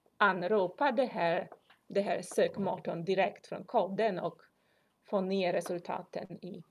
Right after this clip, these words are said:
ett format som man kan bearbeta precis som man vill.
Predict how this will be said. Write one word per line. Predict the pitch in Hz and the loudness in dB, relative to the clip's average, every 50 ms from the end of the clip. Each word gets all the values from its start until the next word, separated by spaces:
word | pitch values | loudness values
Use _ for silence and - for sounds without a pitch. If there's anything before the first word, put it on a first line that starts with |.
| _ - | _ -4
ett | - 185 - | -4 -4 -4
format | - - 190 185 180 180 185 - - 180 170 - - - - - _ _ _ _ _ _ _ _ _ | -4 -2 0 0 2 2 2 2 2 0 -2 -6 -14 -20 -20 -20 _ _ _ _ _ _ _ _ _
som | - - - 185 170 165 - 170 170 | -10 -2 0 2 2 2 -2 -6 -4
man | 190 196 202 165 160 - | -2 0 0 0 0 -2
kan | 165 - 185 170 170 165 165 | -2 0 0 0 0 0 2
bearbeta | 170 170 170 175 175 - 175 170 - 170 - 175 175 | 2 2 2 2 0 -2 -4 -4 -6 -6 -4 -6 -4
precis | 170 180 190 190 - 170 165 - | -4 -4 -6 -6 -8 -12 -12 -10
som | - 170 165 | -10 -8 -8
man | 180 175 180 | -6 -6 -4
vill. | 202 302 247 160 - - | -2 0 0 0 -2 -6